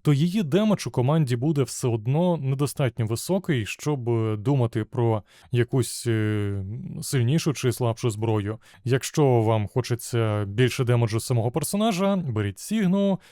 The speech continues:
Якщо у вас є якась п'ятірка, то давайте її. Якщо у вас її немає, давайте їй стандартну. Якщо немає стандартної, то одягайте будь-яку четвірку з демеджем, наприклад,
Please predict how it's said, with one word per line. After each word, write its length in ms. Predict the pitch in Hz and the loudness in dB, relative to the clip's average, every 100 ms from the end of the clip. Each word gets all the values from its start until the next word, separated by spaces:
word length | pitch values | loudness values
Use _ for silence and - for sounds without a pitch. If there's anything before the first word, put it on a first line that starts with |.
| - | -2
Якщо 460 | 117 113 - - 123 | 0 0 -2 0 2
у 340 | 113 107 104 | 4 2 0
вас 300 | 110 104 - | 0 -2 -2
є 120 | 117 | 0
якась 300 | 110 - 139 | 0 2 0
п'ятірка, 680 | - 185 185 240 185 208 196 | 2 2 2 -2 0 0 0
то 500 | - 123 107 98 98 | 0 0 0 -2 -4
давайте 420 | 95 104 107 - | -2 -2 -2 -2
її. 520 | 127 160 180 226 214 170 - - - | 0 0 2 2 0 -2 -6 -20 -4
Якщо 400 | 120 117 - 123 | -4 -2 0 0
у 40 | |
вас 220 | 110 - | 0 -2
її 100 | 120 | -2
немає, 300 | 117 113 113 107 107 104 104 101 104 | 0 2 0 0 -2 -2 -2 -2 -4
давайте 440 | 101 117 113 107 117 | 0 2 4 2 2
їй 180 | 117 117 | 0 -2
стандартну. 800 | - 190 190 220 202 196 196 - - _ - | 0 0 2 2 2 2 2 0 -12 _ 0
Якщо 380 | 117 - - | 0 0 0
немає 240 | 117 117 131 | 2 2 0
стандартної, 640 | - 196 202 214 196 196 | 0 0 2 0 2 2
то 240 | 180 220 226 | 2 2 4
одягайте 680 | 151 120 113 165 143 135 117 - - - | 4 4 2 0 2 2 0 -12 -8 -2
будь-яку 680 | 110 113 202 185 190 196 | 0 2 2 2 0 0
четвірку 640 | 185 127 117 110 147 - 131 | 0 -2 -2 0 -2 0 -2
з 60 | 104 | 2
демеджем, 600 | 110 107 101 113 101 98 | 0 2 0 -2 -4 -4
наприклад, 480 | 98 147 131 113 | -4 -4 -2 -4